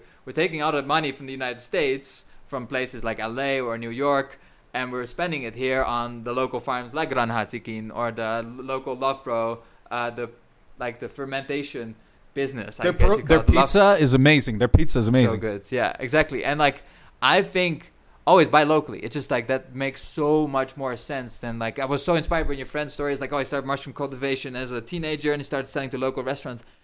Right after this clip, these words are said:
Speaker 1: That's what m-, market should be. And then he started growing internationally, and that's what a lot of people want. But I,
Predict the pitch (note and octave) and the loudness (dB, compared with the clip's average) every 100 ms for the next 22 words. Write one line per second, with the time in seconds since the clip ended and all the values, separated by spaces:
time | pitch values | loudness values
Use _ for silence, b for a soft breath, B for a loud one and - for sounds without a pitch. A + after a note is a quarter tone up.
0 | b - D#3 D#3+ D3 C#3+ A#2 A#2+ B2 - | b 0 0 0 -2 -2 -4 -12 -16 -6
1 | C3+ D3+ D3+ B2+ - - b b - D3+ | 0 2 2 -4 -4 -18 b b -10 -8
2 | A#2 D#3+ C#3 B2 C3 B2+ A#2+ B2 B2+ A#2+ | -2 0 2 0 -2 -6 -4 -2 -2 0
3 | C#3 C3+ C3+ C3 D3 D#3 - B2 A2+ A#2 | 0 0 -4 -8 -4 -4 -4 -8 -8 -6
4 | A#2+ B2 C3 B2+ C#3 C3+ D3 C#3 B2 - | -6 -4 -4 -4 -8 -8 -6 -6 -6 -8
5 | D3 | -10